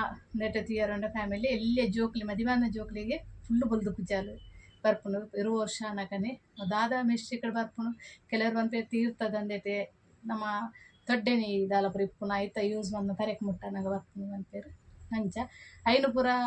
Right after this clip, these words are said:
ಅವು ಪುರ ಪೊಕ್ಕಡೆ, ನಿಕ್ಲ ಜನ್ಮಗ ಬರ್ಪುಜಿ ಬೊಲ್ದು ಕುಜಾಲು, ನಿಕ್ಲೆ ಗಂಚಾಪ್ ನಿಂಚಾಪ್ ನಂದು ಪುರ ಪನ್ಪುನ, ಓಲ ನಂಬೊಚ್ಚಿ,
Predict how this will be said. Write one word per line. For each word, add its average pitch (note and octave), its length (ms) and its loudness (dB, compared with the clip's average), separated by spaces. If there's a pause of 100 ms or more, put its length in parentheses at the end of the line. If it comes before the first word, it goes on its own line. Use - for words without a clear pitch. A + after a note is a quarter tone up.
(540)
ಅವು A#3+ 160 10
ಪುರ C4 140 6
ಪೊಕ್ಕಡೆ, A#3+ 480 2
ನಿಕ್ಲ G#3+ 340 0
ಜನ್ಮಗ A3 420 2
ಬರ್ಪುಜಿ G#3+ 400 -4
ಬೊಲ್ದು G#3 260 -4
ಕುಜಾಲು, G#3+ 420 -4 (360)
ನಿಕ್ಲೆ A3 260 2
ಗಂಚಾಪ್ A3 460 2
ನಿಂಚಾಪ್ A3 420 0
ನಂದು G3+ 200 -4
ಪುರ G#3 100 -2
ಪನ್ಪುನ, G#3 380 -6 (360)
ಓಲ A3+ 280 2
ನಂಬೊಚ್ಚಿ, A3 540 -2